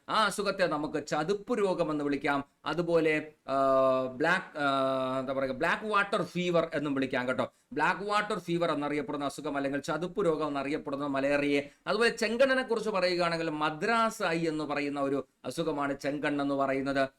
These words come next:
ക്ലിയർ ആണല്ലോ? അപ്പൊ ഇത്രയും just കുറച്ച് പോയിന്റുകൾ പറയുന്നുണ്ട്. അതുപോലെ ആ പരീക്ഷയ്ക്ക് ചോദിച്ച വേറൊരു ചോദ്യമുണ്ട്, കോളറ. വിഷൂചിക, ശരിക്കും പറഞ്ഞാൽ കോളറ എന്ന് പറയുന്ന അസുഖത്തെ ആയുർവേദത്തിൽ വിളിക്കുന്ന പേരാണ് വിഷൂചിക. അപ്പൊ വിഷൂചിക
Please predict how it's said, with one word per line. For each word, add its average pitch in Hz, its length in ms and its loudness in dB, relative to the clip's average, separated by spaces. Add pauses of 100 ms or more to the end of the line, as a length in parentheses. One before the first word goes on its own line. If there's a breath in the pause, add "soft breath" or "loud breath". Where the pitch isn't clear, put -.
(180)
ക്ലിയർ 156 200 2
ആണല്ലോ? 151 480 0
അപ്പൊ 190 120 -4
ഇത്രയും 202 320 -2
just 175 300 -4
കുറച്ച് 151 240 -4
പോയിന്റുകൾ 151 400 -2
പറയുന്നുണ്ട്. 143 340 0
അതുപോലെ 214 340 2
ആ 190 120 2
പരീക്ഷയ്ക്ക് 170 400 -4
ചോദിച്ച 147 180 -6
വേറൊരു 165 200 -2
ചോദ്യമുണ്ട്, 151 300 -2
കോളറ. 165 440 2 (1200 soft breath)
വിഷൂചിക, 220 540 2 (140)
ശരിക്കും 214 360 0
പറഞ്ഞാൽ 269 260 4
കോളറ 226 420 2
എന്ന് 226 180 2
പറയുന്ന 202 280 0
അസുഖത്തെ 143 500 -2 (220 soft breath)
ആയുർവേദത്തിൽ 262 680 4
വിളിക്കുന്ന 185 360 0
പേരാണ് 156 400 0
വിഷൂചിക. 170 560 -4
അപ്പൊ 117 200 -6
വിഷൂചിക 170 540 -2